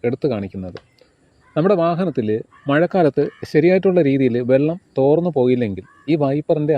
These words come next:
ആമിന് ടെമ്പറിൻ്റെ പ്രശ്നം കൊണ്ട് ഇത് വരാം. അതായത് ടെമ്പർ എന്ന് ഉദ്ദേശിക്കുന്നത് ഈ സ്പ്രിങ്ങിൻ്റെ, ഇതിൻ്റെ ഉള്ളിൽ ഒരു സ്പ്രിങ് വരുന്നുണ്ട്. ആ സ്പ്രിങ്ങിൻ്റെ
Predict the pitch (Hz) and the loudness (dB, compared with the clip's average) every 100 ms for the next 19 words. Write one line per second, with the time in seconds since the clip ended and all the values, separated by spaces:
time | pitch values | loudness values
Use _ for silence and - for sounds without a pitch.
0 | 117 127 131 95 - _ _ _ _ _ | -2 -6 -6 -8 -12 _ _ _ _ _
1 | 180 160 180 175 147 - 143 127 113 120 | -4 0 0 0 -4 -4 -2 -2 -2 -6
2 | - _ - 127 95 - - 123 135 139 | -8 _ -4 -2 -2 -6 -6 -4 -4 -4
3 | 135 147 151 131 143 147 135 123 143 - | -4 -4 -4 -4 -4 -4 -6 -8 -8 -10
4 | 135 127 _ 151 160 143 101 _ - 135 | -10 -12 _ -6 -4 -6 -8 _ -12 -6
5 | 131 131 139 127 - 139 170 131 110 117 | -4 -2 -4 -6 -8 -6 -4 -2 -4 -6
6 | 123 - 120 127 131 | -12 -10 -8 -6 -6